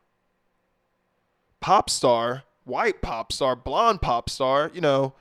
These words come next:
I love Jamie Lynn watching Zoe one oh one. That was my show. And I'm like, "What do you have to, and why is she shaving her head?" All right? Why is a rich, beautiful, blonde woman in America shaving her head?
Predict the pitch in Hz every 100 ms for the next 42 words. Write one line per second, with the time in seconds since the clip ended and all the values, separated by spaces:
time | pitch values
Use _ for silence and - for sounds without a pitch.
0 | _ - 170 151 170 180 175 156 135 160
1 | 165 156 175 180 156 156 - 143 139 160
2 | 160 156 156 147 170 175 156 160 151 139
3 | 131 - 175 147 131 - _ _ _ _
4 | - 165 151 143 135 117 - 208 196 156
5 | 147 - _ - _ _ _ 392 427 370
6 | 381 381 381 - - 180 175 95 - 370
7 | 427 403 427 359 415 392 392 339 370 359
8 | 427 453 370 175 _ _ _ - 180 226
9 | 370 - _ _ - 196 208 214 202 165
10 | 131 120 165 214 226 - - - _ _
11 | 143 208 208 - 202 196 202 _ _ _
12 | _ _ - 170 180 180 175 175 170 160
13 | 147 143 151 156 139 135 123 151 139 131
14 | 131 131 127 104